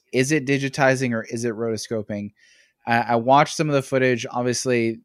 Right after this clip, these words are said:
like, there's, there's tons of it. You can find,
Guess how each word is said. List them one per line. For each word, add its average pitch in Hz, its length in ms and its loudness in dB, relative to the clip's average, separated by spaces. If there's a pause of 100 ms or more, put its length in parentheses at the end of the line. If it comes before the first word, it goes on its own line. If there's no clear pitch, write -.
like, 127 280 2
there's, 147 300 4
there's 135 280 2
tons 156 340 0
of 139 180 6
it. 98 140 0
You 113 180 -4
can 117 220 -6
find, 113 560 -4